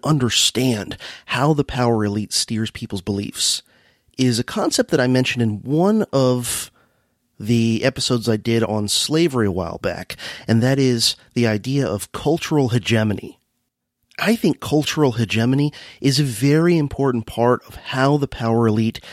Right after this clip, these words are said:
is able to, often without even consciously setting about to do so on their part,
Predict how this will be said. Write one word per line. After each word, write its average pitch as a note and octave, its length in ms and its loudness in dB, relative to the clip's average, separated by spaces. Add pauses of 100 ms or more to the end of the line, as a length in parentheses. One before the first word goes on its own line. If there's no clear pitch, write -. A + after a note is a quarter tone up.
(260)
is G#2+ 480 2
able E3 340 2
to, F#2+ 460 -4 (520)
often B2 640 0
without A#2+ 360 0
even A#2+ 220 0
consciously B2+ 580 -2
setting G#2+ 300 -2
about G2 220 -4
to F#2 60 -12
do A#2 180 2
so F#2+ 280 0
on F#2 140 -4
their C#3 200 2
part, - 380 -4